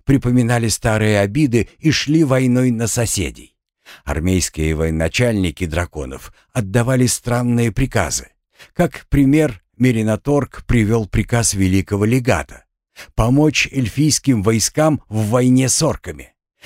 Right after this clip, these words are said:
Когда совместные силы захватили и уничтожили главный стан противника,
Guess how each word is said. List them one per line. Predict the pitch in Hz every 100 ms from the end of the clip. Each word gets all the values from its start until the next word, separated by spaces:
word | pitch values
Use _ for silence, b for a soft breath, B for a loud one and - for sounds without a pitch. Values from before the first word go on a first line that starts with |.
| B _
Когда | 82 73 78
совместные | - 78 80 95 - 92 87
силы | - 107 87 85
захватили | 87 - 95 92 120 104 95 b
и | 131
уничтожили | 120 117 117 - - 120 87 95
главный | 92 80 87 85 90
стан | 82 - 87 73
противника, | 90 87 160 131 104 - -